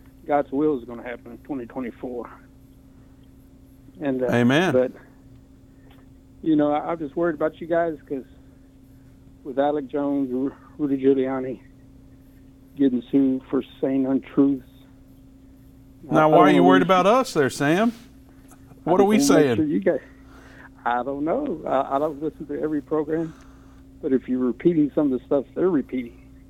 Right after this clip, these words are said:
Speaker 1: then I don't know if you could, guys could be liable.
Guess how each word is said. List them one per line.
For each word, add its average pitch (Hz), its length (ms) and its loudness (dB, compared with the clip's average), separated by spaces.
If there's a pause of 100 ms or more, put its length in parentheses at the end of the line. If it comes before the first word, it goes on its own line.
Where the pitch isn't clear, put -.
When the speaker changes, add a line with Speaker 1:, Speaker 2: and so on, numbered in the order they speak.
(880)
Speaker 1:
then 127 320 -4
I 120 120 0
don't 127 120 -4
know 127 80 -2
if - 140 -6
you 139 100 0
could, 127 160 2
guys 120 320 -4
could 117 140 -12
be 120 100 -14
liable. 120 460 -10